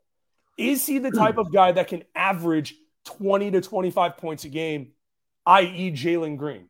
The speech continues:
'Cause I don't think his ceiling's that high offensively, but as a whole, if you have an N B A comparison to,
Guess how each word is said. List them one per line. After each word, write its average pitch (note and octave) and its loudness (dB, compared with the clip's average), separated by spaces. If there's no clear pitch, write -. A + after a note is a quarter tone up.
'Cause D#3+ -8
I G3+ 2
don't B3 2
think A#3 -4
his A3 -6
ceiling's G#3 -4
that F3 0
high E3+ -2
offensively, F3 -6
but F3+ 2
as A3 4
a G#3+ 8
whole, F#3 4
if C3+ -10
you D#3+ -4
have F3+ 0
an F3+ -2
N F3+ 0
B F3+ -2
A F3+ 0
comparison E3+ -6
to, D#3+ -2